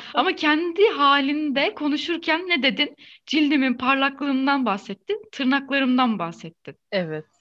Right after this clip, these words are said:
Speaker 1: Neden?
Speaker 2: Çünkü sen
Speaker 1: Evet.
Speaker 2: mesela kuru
Speaker 1: Tabii, tabii,
Speaker 2: ciltlisin,
Speaker 1: şu an
Speaker 2: işte hep
Speaker 1: anladım.
Speaker 2: böyle dökülüyor falan.
Speaker 1: Hı hı, hı hı.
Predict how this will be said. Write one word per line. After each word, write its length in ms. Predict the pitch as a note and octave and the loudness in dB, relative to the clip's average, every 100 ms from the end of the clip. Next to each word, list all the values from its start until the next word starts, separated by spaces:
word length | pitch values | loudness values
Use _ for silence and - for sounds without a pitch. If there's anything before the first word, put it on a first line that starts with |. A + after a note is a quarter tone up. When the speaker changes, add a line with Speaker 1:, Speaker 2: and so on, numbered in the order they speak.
| _ | _
Speaker 1:
Neden? 180 | F3 F3 | -10 -4
Speaker 2:
Çünkü 220 | F3+ B3+ - | -2 -2 0
sen 200 | - D4 | 2 2
Speaker 1:
Evet. 100 | A#3+ | 2
Speaker 2:
mesela 420 | A3 G#3 A#3+ - | -2 0 0 -2
kuru 320 | - D#4+ D4 | 0 2 2
Speaker 1:
Tabii, 160 | C4 - | 0 -4
tabii, 80 | |
Speaker 2:
ciltlisin, 500 | - F#3+ D#3+ D3+ - | -10 -8 -8 -10 -10
Speaker 1:
şu 20 | - | -8
an 40 | |
Speaker 2:
işte 260 | D3+ C#3 G#3+ | -4 -2 -2
hep 60 | |
Speaker 1:
anladım. 120 | A3 - | -4 -4
Speaker 2:
böyle 340 | G#3 G3 F3+ | -4 -4 -2
dökülüyor 580 | B3+ B3 B3 F#3 D#3+ D#3+ | -2 0 -2 -2 -4 -4
falan. 300 | C#3+ C#3 D3 | -4 -4 -6
Speaker 1:
Hı 200 | D#3+ D3+ | -8 -16
hı, 320 | C#3+ D#3 G3 | -16 -14 -14
hı 80 | D#3+ | -14
hı. 260 | D#3 D3+ | -14 -14